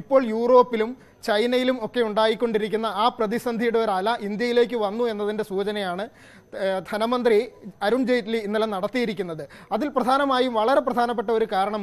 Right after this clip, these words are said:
മൂന്ന് വർഷം മുൻപ് വരെ ഇന്ധനത്തിന്, ഡീസലിനും പാചകവാതകത്തിനുമൊക്കെ ഒന്നര ലക്ഷം കോടി രൂപ വരെ സബ്സിഡി നൽകിക്കൊണ്ടിരുന്ന ഒരു സർക്കാരാണ്. ആ സർക്കാരിന് മൂന്ന് വർഷത്തിന് ശേഷം രണ്ടര ലക്ഷം കോടിയിൽ അ-, അധികം രൂപ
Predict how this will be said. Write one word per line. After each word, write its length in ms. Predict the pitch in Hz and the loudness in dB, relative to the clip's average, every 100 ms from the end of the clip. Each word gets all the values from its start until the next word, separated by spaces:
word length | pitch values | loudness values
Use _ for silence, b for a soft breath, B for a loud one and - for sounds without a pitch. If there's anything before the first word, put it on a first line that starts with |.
| 196 | -4
മൂന്ന് 220 | 254 294 262 | -2 0 0
വർഷം 240 | - 254 226 | -2 -4 -4
മുൻപ് 260 | 220 226 233 | -4 -2 0
വരെ 180 | 196 214 247 B B B | 0 -2 -6 B B B
ഇന്ധനത്തിന്, 520 | 208 226 262 254 240 180 175 | -2 0 0 2 0 0 -2
ഡീസലിനും 600 | 226 247 262 247 226 247 - | -2 0 2 4 2 -2 -2
പാചകവാതകത്തിനുമൊക്കെ 1080 | 196 220 240 233 226 233 233 240 214 196 233 233 202 | -2 0 2 2 2 2 0 -2 -6 -4 -4 -2 -4
ഒന്നര 240 | 226 254 247 | 0 0 0
ലക്ഷം 260 | 240 262 247 - | 0 -4 -6 2
കോടി 240 | 214 226 220 | 2 2 0
രൂപ 260 | 226 226 214 | 0 0 0
വരെ 160 | 196 220 - B B 226 | 0 -4 -6 B B -4
സബ്സിഡി 360 | 208 - 302 277 | -4 -2 -2 -2
നൽകിക്കൊണ്ടിരുന്ന 580 | 226 226 233 220 214 208 | -2 -4 -4 -2 0 -2
ഒരു 80 | 208 | -2
സർക്കാരാണ്. 460 | 196 - 208 175 139 - B B 196 | -4 -2 -2 -4 -8 -20 B B 0
ആ 40 | 285 - | 2 2
സർക്കാരിന് 540 | 247 - 247 226 214 247 202 | 0 2 2 2 0 -4 -2
മൂന്ന് 200 | 247 294 | 0 2
വർഷത്തിന് 360 | 254 254 254 240 - | 0 0 -4 -4 -4
ശേഷം 340 | 202 202 220 254 B B 180 | -4 -2 -4 -6 B B -4
രണ്ടര 320 | 202 233 277 294 277 | -4 2 4 4 2
ലക്ഷം 260 | 294 277 269 | -2 -4 0
കോടിയിൽ 340 | 233 240 254 254 208 | 2 2 2 -4 -8
അ-, 80 | 202 - - 202 | -10 -12 -4 -2
അധികം 280 | 233 285 269 226 | 0 0 0 0
രൂപ 200 | 220 208 | 0 2